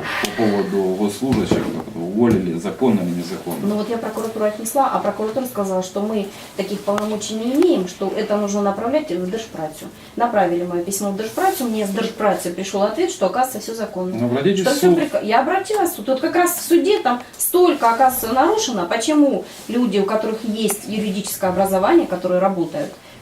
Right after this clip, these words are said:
Speaker 2: и в прокуратуре, почему они этого не видят, почему они доводят дела до того, чтобы люди тратили деньги свои, <clears throat> силы, вот, нервы. Это же недешево стоит, чтобы все это сделать, и чтобы достучаться, действительно, э, чтобы другим,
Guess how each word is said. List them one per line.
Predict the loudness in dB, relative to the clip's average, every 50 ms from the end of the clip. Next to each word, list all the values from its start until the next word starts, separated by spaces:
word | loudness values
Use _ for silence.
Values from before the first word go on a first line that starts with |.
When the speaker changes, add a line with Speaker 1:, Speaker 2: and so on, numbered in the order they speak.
| -14 -8 -8
Speaker 2:
и | -6
в | -2
прокуратуре, | -2 -2 0 0 0 0 0 -2 -4 -4 -4 -2
почему | 0 0 -2 0 -2 -2 -2
они | 0 0 0 0 0
этого | 0 0 0 0
не | 0 0 2
видят, | 2 2 2 2 -2 -2 -6 -16 -12 -8
почему | -6 0 2 2 2 2
они | 2 0 0
доводят | 2 2 2 2 0 0 0 0 0
дела | -2 0 2 4 4 4
до | 2 2
того, | 2 2 0 0
чтобы | 0 -2 -2 0 0
люди | 0 0 0 0 0
тратили | 2 2 0 2 2 0 0 0
деньги | 0 0 0 0 0 4 6 6
свои, | 6 6 4 2 2 0 -2
<clears throat> | -2 -2 -2
силы, | -2 -2 0 0 -2 -2 -2 -6 -12 -18 -20 -20 -20 -12 -6
вот, | -4 0 2 2 2 2 4
нервы. | 4 4 6 6 4 2 2 -2 -4 -4 -6 -8 -10 -18 -20 -20 -20 -20 -20 -8 -6
Это | 0 4 4 4
же | 6 6
недешево | 4 4 4 4 4 4 4 2 2 2 0
стоит, | 0 0 0 0 0 0
чтобы | 0 -2 -4 -4 -4 -4
все | 0 2 2
это | 2 4 2 0
сделать, | 0 0 -2 -2 -2 -2 -2 -2 -4
и | -6
чтобы | -2 -2 -2 0 0 0
достучаться, | -2 -2 -4 -4 -4 0 2 2 2 2 0 -2
действительно, | -2 -2 -2 0 0 0 0 0 -2 0 0 0 -2 -4 -6 -16 -20 -12 2
э, | 2 4 4 6 4 2 2
чтобы | 2 2 4 4 2
другим, | 2 2 0 0 4 4 6 6 6 6 4